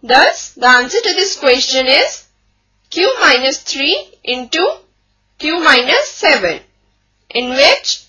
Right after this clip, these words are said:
Q minus three and Q minus seven are the two factors of the given expression Q square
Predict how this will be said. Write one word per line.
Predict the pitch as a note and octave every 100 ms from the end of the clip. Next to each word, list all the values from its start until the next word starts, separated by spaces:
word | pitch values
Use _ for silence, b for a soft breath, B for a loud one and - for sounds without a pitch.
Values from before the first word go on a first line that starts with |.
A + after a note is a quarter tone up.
| _ _ _ _ -
Q | E4 F4+
minus | G4 F4+ D#4 D#4
three | - C#4+
and | D#4 F#4
Q | F4
minus | B4 F4 C#4 C#4
seven | - C4+ A#3 C4+
are | B3
the | A#3
two | C#4+ E4+ -
factors | F4+ C#4 - A#3+ C4+ - - _ _ _
of | - A#3+
the | C#4+
given | C4+ C4 D4
expression | C4 - - A#3+ B3 E4+ G#4 E5+ _ _ _ _ -
Q | D4+ F4+
square | F#4+ - C#4+ C#4+